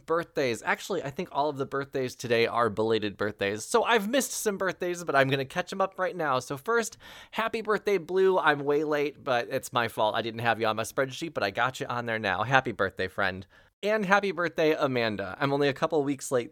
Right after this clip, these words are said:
there. Amanda, you'll recognize as the voice of the Boobs and Dicks voicemail, and Blue's voice you will hear in an upcoming episode, actually.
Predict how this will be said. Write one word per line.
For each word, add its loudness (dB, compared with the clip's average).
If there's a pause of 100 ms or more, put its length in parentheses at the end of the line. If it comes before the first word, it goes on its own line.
(120)
there. 2 (360)
Amanda, -2
you'll 2
recognize -4
as -2
the -8
voice -4
of -4
the -8
Boobs 0
and -6
Dicks -6
voicemail, -4
and -4
Blue's -2
voice -2
you -2
will -2
hear -2
in -4
an 0
upcoming -2
episode, -2
actually. -10